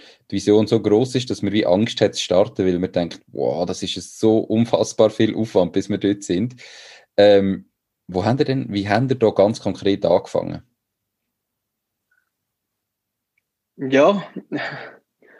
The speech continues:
Speaker 2: gut, bei uns, bei unserem Produkt ist es eigentlich so gewesen, dass wir eb-,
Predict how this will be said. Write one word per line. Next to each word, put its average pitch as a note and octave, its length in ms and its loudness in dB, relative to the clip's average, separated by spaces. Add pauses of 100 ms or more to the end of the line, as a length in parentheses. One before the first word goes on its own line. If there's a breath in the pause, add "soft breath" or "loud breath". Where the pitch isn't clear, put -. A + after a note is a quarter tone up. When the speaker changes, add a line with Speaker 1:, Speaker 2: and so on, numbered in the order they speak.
(760 soft breath)
Speaker 2:
gut, F3 200 2
bei D3 120 6
uns, F3+ 320 2
bei D3 120 2
unserem E3+ 260 -2
Produkt D#3+ 420 -4
ist C#3 120 -6
es - 60 -6
eigentlich C3+ 200 -4
so C#3+ 240 0
gewesen, D3 240 -2
dass C#3 220 0
wir C3+ 200 2
eb-, - 220 -6